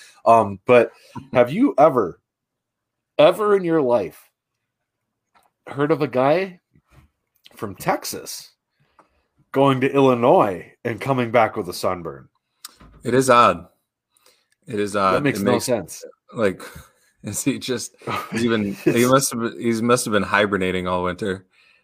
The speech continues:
Speaker 2: and he just, this is the first time he got out in the sun <laughs> in a while.
Speaker 1: <laughs>
Speaker 2: 'Cause I'm pretty
Speaker 1: I
Speaker 2: sure
Speaker 1: mean,
Speaker 2: they get sun most of the winter.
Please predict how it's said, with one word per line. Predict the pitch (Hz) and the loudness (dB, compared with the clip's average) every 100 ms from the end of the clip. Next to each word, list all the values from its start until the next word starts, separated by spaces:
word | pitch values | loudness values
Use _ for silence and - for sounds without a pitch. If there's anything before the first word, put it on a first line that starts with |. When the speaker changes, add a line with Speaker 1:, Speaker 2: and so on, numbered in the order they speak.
| _ _ | _ _
Speaker 2:
and | 110 98 | -6 -2
he | 95 | -2
just, | 95 95 - | -2 -4 -4
this | 107 | -2
is | 101 | -2
the | |
first | 98 107 98 | 2 2 2
time | 107 98 | 2 0
he | 95 | 2
got | 95 | 4
out | 98 110 | 4 2
in | |
the | 95 | -2
sun | - 104 101 _ | 0 0 0 _
<laughs> | - - | -10 0
in | - 113 | 0 0
a | 107 | 0
while. | - 214 214 | 0 0 2
Speaker 1:
<laughs> | 113 156 - 220 - - - 131 139 139 - - - - - 160 - | 0 2 2 2 0 -4 -8 -8 -6 -6 -4 -6 -8 -18 -12 -12 0
Speaker 2:
'Cause | 202 120 | 2 4
I'm | 127 123 | 4 2
pretty | - 185 | 4 4
Speaker 1:
I | 175 | 6
Speaker 2:
sure | 160 | 6
Speaker 1:
mean, | 156 | 6
Speaker 2:
they | 135 135 | 4 4
get | 127 113 | 2 0
sun | - - 120 107 | -2 4 4 4
most | 101 107 110 - | 2 2 0 0
of | 101 | 0
the | 98 | 2
winter. | 98 90 92 | 0 -2 -10